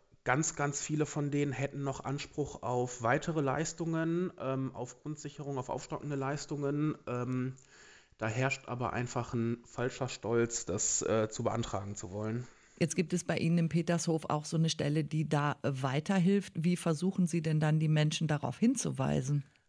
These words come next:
Speaker 1: Genau, also wir haben Kooperationspartner vor Ort, die Sozialberatung anbieten.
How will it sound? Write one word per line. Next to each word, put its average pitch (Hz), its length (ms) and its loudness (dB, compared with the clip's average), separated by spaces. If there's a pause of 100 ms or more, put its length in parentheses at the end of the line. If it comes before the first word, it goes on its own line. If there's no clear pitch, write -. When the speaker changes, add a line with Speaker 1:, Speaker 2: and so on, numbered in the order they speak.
(120)
Speaker 1:
Genau, 110 220 6
also 117 220 6
wir 113 220 6
haben 127 320 6
Kooperationspartner 135 1300 0
vor - 200 -2
Ort, 143 340 0
die 123 300 -2
Sozialberatung 160 1000 -2
anbieten. 165 560 -4